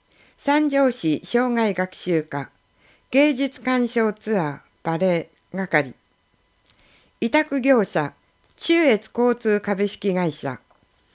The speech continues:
注意事項、一人二通以上、または一家族二通以上の応募、必要事項の記載がないものは無効です。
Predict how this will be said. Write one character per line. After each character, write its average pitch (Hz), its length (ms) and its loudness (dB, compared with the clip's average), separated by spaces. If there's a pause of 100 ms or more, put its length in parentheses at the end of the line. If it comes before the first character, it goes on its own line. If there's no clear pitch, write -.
(240)
注 311 260 2
意 302 120 2
事 269 160 -4
項、 156 340 -2 (380)
一 - 260 0
人 254 160 4
二 214 160 2
通 277 240 0
以 262 180 2
上、 165 300 -2 (240)
ま 214 100 -4
た 247 160 0
は 165 200 -2 (220)
一 311 260 -2
家 311 120 0
族 226 540 0
二 208 160 0
通 277 300 -2
以 254 180 0
上 175 240 2
の 147 220 -2
応 170 180 0
募、 151 220 -6 (340)
必 269 320 -2
要 311 220 4
事 285 120 -4
項 190 240 0
の 147 160 0
記 - 140 -16
載 247 240 0
が 214 140 -2
な 226 140 -2
い 233 80 0
も 175 120 -2
の 151 140 -2
は 131 100 -4
無 143 140 -4
効 156 260 -4
で 127 140 -8
す。 - 80 -20